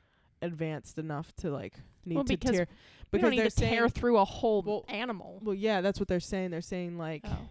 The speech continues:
Speaker 1: like, real true carnivores, like, your teeth should be able to tear through, like, a raw animal.
Speaker 2: And they should be able to consume a raw
Speaker 1: A raw
Speaker 2: animal, but we know
Speaker 1: animal.
Speaker 2: we can't consume a raw animal.
Speaker 1: Yeah, so, like, technically we're not really. And you look at most of our teeth are, like, flat.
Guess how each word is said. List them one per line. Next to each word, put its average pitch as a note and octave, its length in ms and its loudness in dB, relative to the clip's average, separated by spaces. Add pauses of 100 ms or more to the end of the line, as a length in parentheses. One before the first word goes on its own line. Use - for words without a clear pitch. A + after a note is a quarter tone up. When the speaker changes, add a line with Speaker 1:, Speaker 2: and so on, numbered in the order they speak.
(120)
Speaker 1:
like, E3+ 320 -4 (520)
real F3+ 360 0
true E3+ 640 -4
carnivores, D#3 880 -4 (140)
like, E3 340 -8 (140)
your F#3 160 0
teeth F#3+ 300 -4
should F3+ 200 -2
be E3+ 140 0
able E3 160 -2
to D#3+ 60 -8
tear E3+ 260 -2
through, E3 180 -2
like, D#3+ 140 -4
a D#3+ 80 0
raw D#3 460 -2 (120)
animal. C#3+ 400 -6
Speaker 2:
And A#3+ 140 0
they A#3 60 4
should A3+ 160 -4
be A#3 100 0
able A3 140 2
to G#3 80 -2
consume A#3 460 0
a G#3 60 4
raw F#3+ 220 4
Speaker 1:
A F3 60 0
raw - 40 -2
Speaker 2:
animal, F#3 340 2
but F#3 140 2
we G#3+ 120 2
know G#3 120 2
Speaker 1:
animal. G#3 60 4
Speaker 2:
we G#3 120 0
can't G#3+ 260 -6
consume G#3 380 -2
a F3 120 -2
raw F3+ 300 0
animal. - 500 -6
Speaker 1:
Yeah, D3 240 -4
so, G3+ 180 -2
like, E3 280 0
technically D#3 560 -6
we're D3 160 -4
not D3 260 -6
really. C3+ 300 -4
And F#3 120 -8
you G#3 80 -10
look G#3 160 -8
at B3 60 -12
most G#3 180 -6
of G#3+ 60 -8
our F3+ 80 -4
teeth G3+ 200 -10
are, E3+ 60 -6
like, D#3+ 160 -12
flat. D3+ 440 -8